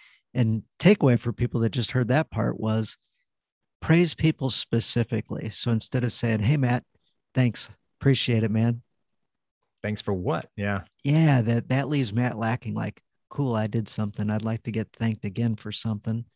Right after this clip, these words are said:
Speaker 1: And I'm actually kinda disappointed that I don't know what it is. And I'm gonna think about it for a long time and try to figure it and then ultimately forget. But if you thank somebody specifically, it's something so few other people do and really just dials it up.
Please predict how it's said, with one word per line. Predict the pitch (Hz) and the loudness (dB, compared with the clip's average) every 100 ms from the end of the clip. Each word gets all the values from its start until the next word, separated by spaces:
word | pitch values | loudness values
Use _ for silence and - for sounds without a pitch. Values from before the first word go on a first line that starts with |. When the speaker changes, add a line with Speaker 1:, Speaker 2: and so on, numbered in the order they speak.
| _ _ _ _ | _ _ _ _
Speaker 1:
And | 131 | 2
I'm | 135 | 2
actually | 170 - 143 | 2 0 0
kinda | - 139 123 | 2 2 2
disappointed | 127 - 117 123 117 110 | 0 -2 -2 0 2 2
that | 113 | 0
I | |
don't | 131 143 | 0 2
know | |
what | 123 120 | 2 0
it | 104 | 0
is. | 117 110 | 0 2
And | 127 | 2
I'm | 156 | 2
gonna | 131 | 0
think | - 131 | 0 0
about | 113 113 | 0 -2
it | 117 | -2
for | - | -4
a | 113 | -2
long | 117 113 | 0 0
time | 117 117 | 0 -2
and | 110 | -2
try | 110 117 | -2 -4
to | |
figure | 107 120 | -2 -4
it | 113 | 0
and | 127 | 2
then | 127 107 - _ _ | 2 -2 -8 _ _
ultimately | 131 131 120 123 120 | 0 0 0 -2 -4
forget. | 117 113 113 165 - - - - _ | -2 -2 -2 -4 -8 -20 -20 -20 _
But | - | 0
if | 120 | 2
you | 127 | 2
thank | - 151 151 | 4 4 4
somebody | 185 160 | 2 2
specifically, | 131 - 120 - 120 110 110 110 101 - | 0 -2 -4 -2 -4 -4 -4 -4 -6 -10
it's | 117 - | -10 -4
something | 131 120 117 101 | -2 2 0 0
so | - - 135 | -4 0 0
few | - 135 123 | 0 0 0
other | 117 117 | 2 -2
people | 107 113 - | -4 -6 -6
do | 120 110 95 - 107 _ _ _ _ _ _ _ | -4 -2 -2 -4 -8 _ _ _ _ _ _ _
and | 113 107 104 101 101 - - _ _ - | -4 -2 0 -2 -4 -14 -20 _ _ 0
really | 131 123 | 2 2
just | 123 - | 0 0
dials | 110 117 104 | 0 2 0
it | 110 | 0
up. | 110 107 | 0 -2